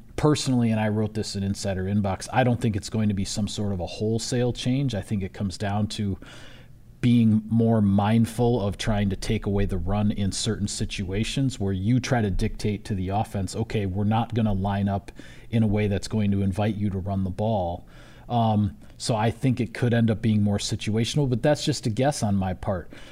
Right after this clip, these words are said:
Whatever, whatever it is, the Packers have to start defending the run better because all they've done through, defensively through the first four games of this season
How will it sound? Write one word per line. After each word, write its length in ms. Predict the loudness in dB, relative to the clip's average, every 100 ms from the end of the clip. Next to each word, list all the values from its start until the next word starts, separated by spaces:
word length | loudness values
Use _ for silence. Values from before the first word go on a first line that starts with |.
| -6
Whatever, 720 | 2 4 4 4 4 2 2 -2 -12 -8
whatever 500 | 2 4 6 6 4
it 80 | 4
is, 480 | 4 4 2 -2 -6 -14 -18 -20 -20 -12
the 80 | 0
Packers 400 | 2 2 0 2
have 200 | 0 2
to 80 | -4
start 280 | 0 0 0
defending 480 | 0 2 2 2
the 80 | 2
run 300 | 0 2 2
better 300 | 2 0 -2
because 640 | -2 -6 -4 -2 -2 -6 -12 -20 -20 -10 2
all 200 | 4 6
they've 220 | 4 4
done 520 | 2 4 2 0 -2 -8 -18 -20 -8
through, 400 | -2 0 2 0
defensively 840 | -2 0 0 2 2 2 2 2
through 220 | 2 0
the 80 | 0
first 380 | 0 -2 -2 -6
four 340 | -4 0 2
games 400 | 2 2 4 2
of 80 | 0
this 140 | -2 -2
season 440 | 0 0 0